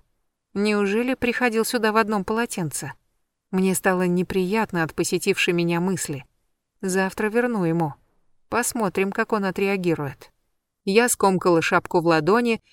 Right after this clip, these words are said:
а сама снова подошла к Ванде, которая уже довольно долго не выходила из транса. «Ванда, простите!» Я подергала ведьму за плечо. «У вас все хорошо? Может, мне зайти завтра?»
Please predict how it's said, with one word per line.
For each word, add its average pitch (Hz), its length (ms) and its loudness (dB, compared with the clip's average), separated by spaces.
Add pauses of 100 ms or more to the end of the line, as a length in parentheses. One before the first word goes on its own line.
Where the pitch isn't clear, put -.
(120)
а 208 120 2
сама 202 320 2
снова 202 440 2
подошла 175 520 2
к - 100 -12
Ванде, 180 400 2
которая 170 380 0
уже 170 240 4
довольно 165 420 2
долго 180 380 2
не 202 120 0
выходила 160 500 -2
из 165 120 -4
транса. 165 520 -2 (580)
«Ванда, 208 580 4
простите!» 220 800 2 (280)
Я 190 160 4
подергала 180 520 4
ведьму 175 360 4
за 170 80 2
плечо. 185 440 0 (540)
«У 220 140 4
вас 208 280 2
все 247 280 2
хорошо? 240 560 2 (580)
Может, 214 420 2
мне 214 240 2
зайти 214 360 4
завтра?» 208 500 2